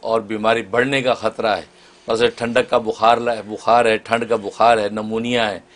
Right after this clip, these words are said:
अब उसमें जो है पानी को इस्तेमाल करेंगे,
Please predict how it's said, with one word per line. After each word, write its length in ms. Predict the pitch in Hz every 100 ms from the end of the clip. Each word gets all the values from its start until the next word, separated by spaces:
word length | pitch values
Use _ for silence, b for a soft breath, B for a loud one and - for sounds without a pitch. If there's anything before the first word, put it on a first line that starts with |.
| B B
अब 160 | - 110
उसमें 360 | 120 - 123 110
जो 140 | 120
है 60 | 113
पानी 320 | 113 113 117
को 120 | 120
इस्तेमाल 440 | 110 123 110 113
करेंगे, 440 | 110 110 110 113